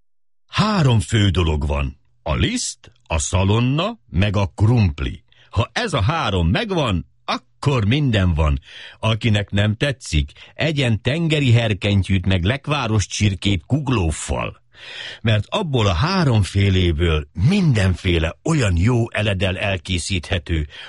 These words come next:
ami a táplálkozáshoz szükséges. A liszt jó kenyeret ad, torta meg nem szükséges. Hát a sült szalonna, kutya? Vagy a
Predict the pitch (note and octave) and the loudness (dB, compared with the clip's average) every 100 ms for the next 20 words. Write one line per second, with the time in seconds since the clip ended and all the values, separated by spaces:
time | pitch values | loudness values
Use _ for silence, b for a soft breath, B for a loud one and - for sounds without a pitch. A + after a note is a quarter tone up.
0 | B - G2+ F2 D2 - D3 D#3+ A2+ G#2 | B 0 2 2 0 0 0 0 0 0
1 | F2 - E2 D#2+ D2 - C#2 C2+ - C#2 | 0 -2 -2 0 -4 -6 -8 -8 -8 -8
2 | - - B1+ A#1 A#1+ - - - B B | -8 -6 -6 -8 -10 -12 -14 -18 B B
3 | B B F2+ F2 G#3+ G#3+ - - - - | B B 4 4 2 -2 -6 -12 -20 -8
4 | C2+ F#2+ C#3 B2 - G#2 F#2+ F#2 E2+ D2+ | 0 2 4 2 2 2 4 4 2 -2
5 | - B1+ - - _ - C4+ C4 - B2+ | -4 -8 -10 -18 _ -4 -2 -2 -2 0
6 | G2+ D2 D#2 D#2+ - D2+ - D2 C2 A#1+ | 2 2 2 2 0 -4 -4 -4 -4 -6
7 | B1+ - - B B B B F#2+ G#2+ A#2+ | -8 -10 -14 B B B B -2 2 0
8 | - A#2+ B2 - B2 C#3+ F#3+ D#3 G2+ - | 2 2 2 0 -2 0 0 0 -2 0
9 | F2+ - C3 E3 G2 - B B B G#2+ | -2 0 -2 -2 -4 -8 B B B 0
10 | G#2+ F2+ | 2 0